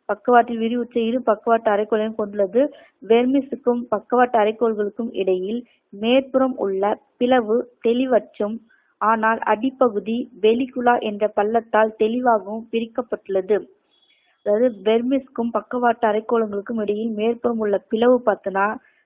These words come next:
தெளிவற்றும், ஆனால் அடிப்பகுதியில வெலிகுலா என்ற பள்ளத்தில் தெளிவாகவும் பிரிக்கப்பட்டுள்ளது. வெலிகுலா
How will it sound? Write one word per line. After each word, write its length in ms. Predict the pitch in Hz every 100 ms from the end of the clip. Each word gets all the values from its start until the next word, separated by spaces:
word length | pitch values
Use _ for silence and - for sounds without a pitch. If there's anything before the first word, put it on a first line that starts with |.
| _ -
தெளிவற்றும், 680 | 220 254 226 - - 190 226 - _ _ _
ஆனால் 380 | 202 214 214 214
அடிப்பகுதியில 720 | - 202 254 254 226 196 190 208 185
வெலிகுலா 600 | 220 240 262 254 247 240
என்ற 240 | 214 208 208
பள்ளத்தில் 720 | 196 196 233 233 - 214 220 _
தெளிவாகவும் 720 | 240 247 262 233 208 226 226
பிரிக்கப்பட்டுள்ளது. 720 | 220 214 226 202 - 190 185 190
வெலிகுலா 480 | 202 220 - 202